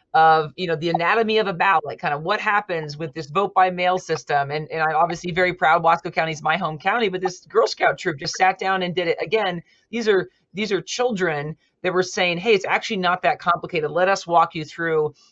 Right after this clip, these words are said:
how this happens." And I know that Caitlin wants to, to get us to some questions. So as, as you're gathering the questions, Caitlin, I'll just, you know, I'll take this opportunity to at least note one of the most common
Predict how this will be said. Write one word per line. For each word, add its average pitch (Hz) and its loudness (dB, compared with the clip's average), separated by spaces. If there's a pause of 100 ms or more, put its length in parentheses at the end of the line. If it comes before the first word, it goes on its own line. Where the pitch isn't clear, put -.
how 160 0
this 156 -2
happens." 151 -2
And 165 0
I 160 0
know 185 2
that 165 -2
Caitlin 180 -2
wants 165 -2
to, 156 2 (220)
to 170 -14
get 104 2
us 196 -2
to 175 -12
some 160 -8
questions. 185 -2
So 165 0
as, 170 0
as 165 -2
you're 185 2
gathering 190 0
the 165 -6
questions, 190 -6
Caitlin, 170 -4
I'll 180 4
just, 185 -2 (440)
you 226 0
know, 160 4
I'll 190 4
take 202 -2
this 196 -4
opportunity 190 -2
to 160 -2
at 160 -4
least 208 -6
note 180 2
one 180 4
of 180 2
the 170 -4
most 165 -2
common 202 -2